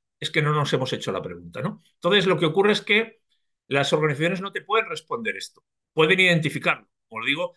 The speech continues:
pero de alguna manera, metafóricamente, están ciegas y sin memoria. Vamos a ver luego que las consecuencias de no gestionar el conocimiento es que uno se olvida y cuando se olvida comete errores, ¿no?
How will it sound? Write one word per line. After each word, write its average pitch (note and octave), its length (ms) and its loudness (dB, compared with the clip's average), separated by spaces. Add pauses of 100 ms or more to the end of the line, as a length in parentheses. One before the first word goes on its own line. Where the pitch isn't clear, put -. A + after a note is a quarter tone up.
(180)
pero D3 140 4
de C#3+ 80 6
alguna F3 240 2
manera, G3+ 320 2
metafóricamente, F#3 720 -2
están D#3+ 240 -2
ciegas F3+ 640 -4 (560)
y E3 100 -4
sin F3 220 0
memoria. C3+ 380 4
Vamos C3+ 220 2
a D#3 60 2
ver D3+ 140 0
luego D#3 240 0
que D#3+ 80 -4
las C#3+ 180 -2
consecuencias D3+ 580 -2
de D#3 100 0
no D#3+ 100 -2
gestionar D#3 360 -8
el D3+ 100 -16
conocimiento D3 520 -14
es - 80 -8
que F3 320 -2 (300)
uno D#3 240 2
se - 160 4
olvida E3 320 4
y F#3+ 40 -2
cuando D3 200 -2
se - 100 -6
olvida C#3 240 0
comete C#3 300 -2
errores, G2 340 -4
¿no? G3+ 240 -4